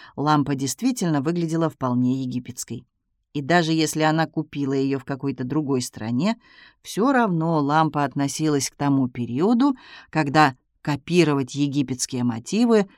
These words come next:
было модно. «Понимаете, — пояснила Таппинс, — для нашего дома она великовата.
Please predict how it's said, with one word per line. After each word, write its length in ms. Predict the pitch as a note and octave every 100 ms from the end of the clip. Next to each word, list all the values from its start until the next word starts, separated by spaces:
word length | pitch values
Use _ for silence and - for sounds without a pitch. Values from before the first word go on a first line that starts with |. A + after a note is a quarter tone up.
| _
было 360 | - B2+ D3+ D3
модно. 500 | C#3+ C3 B2+ B2+ A#2+ _ _ _ _ _ _ _ -
«Понимаете, — 720 | E3+ F3+ B3 B3 - C#3 C3+ B2 _ _ _ _ _ _ _ _ _ _ _ _
пояснила 480 | - D#3 - C3+ C3+
Таппинс, — 540 | C3+ A#2+ - B2+ B2+ - _ _ _ _
для 260 | - F#3+ A3
нашего 340 | G#3 F#3 F#3+
дома 360 | G3 A#3+ G#3 F3+
она 400 | F#3 F3+ E3+ -
великовата. 800 | F3+ G3 G3 G#3 C#3+ G#2 B2